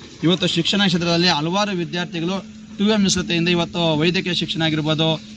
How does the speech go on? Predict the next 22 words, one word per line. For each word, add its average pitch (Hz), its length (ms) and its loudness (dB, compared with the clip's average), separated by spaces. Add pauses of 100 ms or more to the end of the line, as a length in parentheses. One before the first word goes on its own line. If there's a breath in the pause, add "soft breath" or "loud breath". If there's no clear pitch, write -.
ಬೇರೆ 202 200 2
ಬೇರೆ 196 320 2
ಒಂದು 160 640 0
ಹೈಯರ್ 185 240 2
ಎಜುಕೇಷನ್ 165 380 -2
ಏನು 180 180 2
ಮಾಡ್ತಾ 160 240 -2
ಇದ್ದೀವಿ 165 180 -4
ಇವತ್ತು 151 160 -6
ಮಕ್ಕಳು 147 260 -6
ವಿದ್ಯಾರ್ಥಿಗಳು, 156 560 -6 (220 loud breath)
ಅದಕ್ಕೆ 160 260 -2
ಟಿ - 140 -2
ವಿ 190 240 4
ಬಹಳ 170 240 -2
ಪ್ರಾಮುಖ್ಯತೆಯನ್ನು 160 840 -4
ಕೊಟ್ಟಿರ್ತಕ್ಕಂಥದ್ದು. 151 800 -8 (260 loud breath)
ಆ 143 100 0
ಒಂದು 190 340 -2
ಅವತ್ತಿನ 180 420 -2
ಹೋರಾಟದ 170 400 -2
ಪ್ರತಿಫಲವೇ 170 760 -6